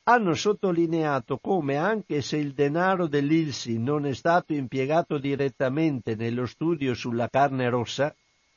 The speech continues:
il fatto che Johnston ne abbia goduto pochi mesi prima,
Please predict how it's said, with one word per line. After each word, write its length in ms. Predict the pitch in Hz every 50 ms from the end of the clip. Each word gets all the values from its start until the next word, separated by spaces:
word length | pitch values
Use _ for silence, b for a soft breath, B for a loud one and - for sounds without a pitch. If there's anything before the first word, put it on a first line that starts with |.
| _ _ _ _ _
il 220 | - 226 240 202
fatto 460 | - - 196 165 139 - - 135 127
che 200 | - - 143 139
Johnston 720 | 123 147 202 202 185 160 120 - - 127 120 113 110 117 - _
ne 200 | 127 127 151 160
abbia 340 | 175 190 180 175 170 160 147
goduto 640 | 135 147 147 143 151 190 185 143 - - 120 107 98
pochi 340 | - 156 - 135 - 156 143
mesi 340 | 135 139 139 131 117 135 120
prima, 520 | - 135 139 143 135 120 117 123 143 151